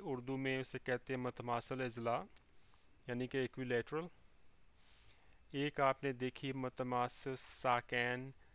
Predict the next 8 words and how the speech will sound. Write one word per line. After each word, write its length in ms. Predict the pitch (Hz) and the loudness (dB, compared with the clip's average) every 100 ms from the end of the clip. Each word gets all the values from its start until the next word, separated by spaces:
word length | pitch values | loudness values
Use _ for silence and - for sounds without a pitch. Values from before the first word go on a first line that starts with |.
| - - - | -20 -20 -10
यानी 120 | 123 | -6
कि 120 | 123 131 | 0 2
आइसोसलस, 840 | 123 - 127 127 151 170 196 - - - - - - - - - | 2 0 -2 -2 -2 -2 -2 -8 -10 -14 -20 -20 -20 -20 -12 -2
और 120 | 135 | 0
एक 80 | 135 - | 0 0
तीसरी 300 | 135 - 147 | -4 0 0
वाली 160 | 139 | 2
देखी 400 | 123 123 143 156 | 0 0 0 -2